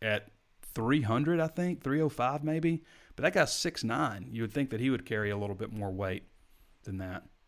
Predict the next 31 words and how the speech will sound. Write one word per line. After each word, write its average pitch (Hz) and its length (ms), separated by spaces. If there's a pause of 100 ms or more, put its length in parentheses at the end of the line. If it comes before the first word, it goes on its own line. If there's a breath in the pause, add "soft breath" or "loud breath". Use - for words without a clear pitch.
(120)
So, 98 280 (120)
uh, 120 80
they're, 127 300
they're 120 200
absolutely 110 440
gonna 98 200
try 98 180
to 95 60
add 95 160
more 104 180
weight 98 220
on 82 100
these 90 200
guys, - 380 (600)
including 101 540 (340 loud breath)
Cunningham. 127 340
I 202 40
don't 135 140
think, 156 260
you 147 100
know, 127 80
Cunningham 160 500
looks 131 400 (120)
slim. 113 560 (340 soft breath)
So 117 460 (200)
expecting 170 440
him 151 140
to 120 80
add 127 260
twenty 135 280
pounds 107 680